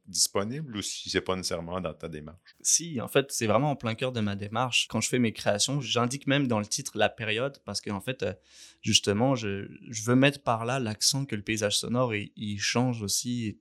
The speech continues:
Speaker 2: tout au long de l'année, tu sais.
Speaker 1: Mhm.
Speaker 2: Et qu'on, on peut pas décrire un paysage sonore en y allant, euh, sept à dix jours comme je fais aussi. C'est une, une section du paysage sonore qu'on a. Donc, idéalement, je retournerai à tous ces endroits-là à différentes saisons, mais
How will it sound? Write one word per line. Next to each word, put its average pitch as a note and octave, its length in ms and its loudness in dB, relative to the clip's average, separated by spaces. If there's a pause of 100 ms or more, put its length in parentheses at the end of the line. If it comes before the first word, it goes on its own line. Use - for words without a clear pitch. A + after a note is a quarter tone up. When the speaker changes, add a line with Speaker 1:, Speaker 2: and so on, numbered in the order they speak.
Speaker 2:
tout - 180 -2
au A#2 40 6
long A2+ 160 2
de A#2 100 -4
l'année, G#2+ 320 -2
tu - 100 -4
sais. - 100 -2
Speaker 1:
Mhm. G2+ 140 -6 (380)
Speaker 2:
Et G2+ 100 2
qu'on, G2+ 640 0 (180)
on - 40 -12
peut - 100 -8
pas D#3 220 2
décrire B2+ 340 -2
un A2+ 100 4
paysage G#2+ 360 0
sonore A2 380 -2
en G2+ 180 -4
y G#2 60 -6
allant, A2 360 -4
euh, G2 40 -4
sept - 240 0
à A2+ 60 4
dix G#2+ 140 -2
jours A2+ 200 -4
comme G#2+ 160 2
je - 80 2
fais A#2 60 -2
aussi. G#2+ 240 0
C'est A#2 180 4
une, A2 220 -2
une A2 180 0
section - 580 2
du A2 160 -2
paysage G#2+ 320 -2
sonore A2 220 -4
qu'on G#2+ 140 -6
a. G2+ 120 -8 (420)
Donc, A#2 220 6 (100)
idéalement, B2+ 500 6
je A2 80 -6
retournerai A#2 500 -2
à G#2 80 4
tous D#3 240 -4
ces B2 240 0
endroits-là A#2 580 0 (540)
à A2+ 100 0
différentes A2 420 2
saisons, C3 460 -2
mais A2+ 380 0